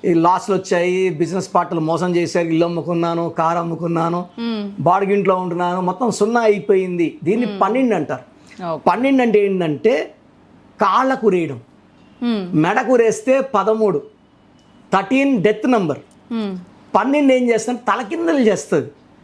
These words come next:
Speaker 1: కాళ్ళకు రేసాము, కాలు పైకుంది,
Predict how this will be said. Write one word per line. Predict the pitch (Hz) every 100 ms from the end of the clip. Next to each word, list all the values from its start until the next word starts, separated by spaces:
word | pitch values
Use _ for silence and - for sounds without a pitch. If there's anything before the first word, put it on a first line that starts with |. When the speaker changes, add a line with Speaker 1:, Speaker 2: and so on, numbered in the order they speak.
| - - -
Speaker 1:
కాళ్ళకు | 202 240 269 226
రేసాము, | 226 220 208 180 175 180 180 - _ _ -
కాలు | 190 262
పైకుంది, | 240 214 220 208 190 180 175